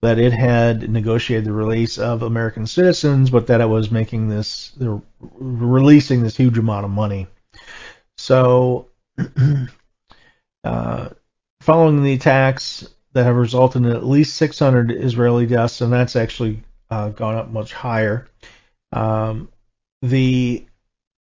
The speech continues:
this announcement, uh, really,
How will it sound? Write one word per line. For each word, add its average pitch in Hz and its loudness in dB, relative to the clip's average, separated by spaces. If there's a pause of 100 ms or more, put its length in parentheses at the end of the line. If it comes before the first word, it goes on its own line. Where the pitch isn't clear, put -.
(920)
this 135 -2
announcement, 123 -2
uh, 107 0
really, 120 2